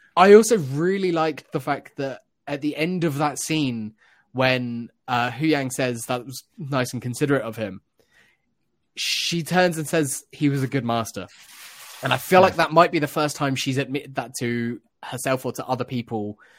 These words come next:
Speaker 1: in a long, long time, like, since finding out that he became Vader, because she's come to p-, peace with him. Like, she's come to peace with Anakin Skywalker,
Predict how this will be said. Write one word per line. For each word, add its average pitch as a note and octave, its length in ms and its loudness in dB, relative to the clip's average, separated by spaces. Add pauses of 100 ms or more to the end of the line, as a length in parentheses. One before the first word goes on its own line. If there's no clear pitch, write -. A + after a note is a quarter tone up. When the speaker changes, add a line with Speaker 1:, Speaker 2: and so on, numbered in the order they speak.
(300)
Speaker 1:
in C3+ 140 0
a A#2+ 80 0
long, B2 340 2
long A2 180 -2
time, A2+ 420 0
like, G#2+ 140 -10
since C#3 300 -2
finding A#2+ 260 0
out A#2 140 -2
that A2 100 -14
he A2+ 80 -10
became B2 360 -6
Vader, G#2 380 -6 (600)
because C#3 580 -4
she's C#3+ 640 -2 (680)
come F#3+ 280 0
to - 140 -10
p-, - 120 -16 (200)
peace - 340 -6
with A#2 140 -10
him. G2 200 -18 (220)
Like, C#3+ 220 0
she's F3+ 220 -2
come F#3+ 200 -4
to - 80 -12
peace F#3+ 240 -6
with D3 240 2 (440)
Anakin C#3+ 380 -4
Skywalker, A2 480 -6